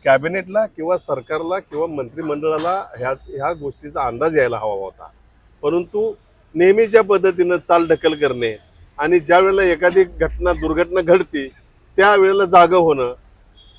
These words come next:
हे सातत्यानं सरकार पातळीवरती ह्या अशाच गोष्टी दिसून आपल्याला आलेल्या आहेत.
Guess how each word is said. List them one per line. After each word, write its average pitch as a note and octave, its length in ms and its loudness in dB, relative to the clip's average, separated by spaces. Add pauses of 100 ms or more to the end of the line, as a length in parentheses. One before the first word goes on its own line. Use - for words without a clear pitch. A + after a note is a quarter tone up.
हे A3+ 340 8 (520)
सातत्यानं B3+ 920 2 (560)
सरकार F#3 320 0
पातळीवरती G3+ 600 2
ह्या G3 140 2
अशाच E3+ 200 -2
गोष्टी F3+ 440 -4 (380)
दिसून E3 280 2
आपल्याला D3 360 0
आलेल्या C#3 300 0
आहेत. A#2 100 0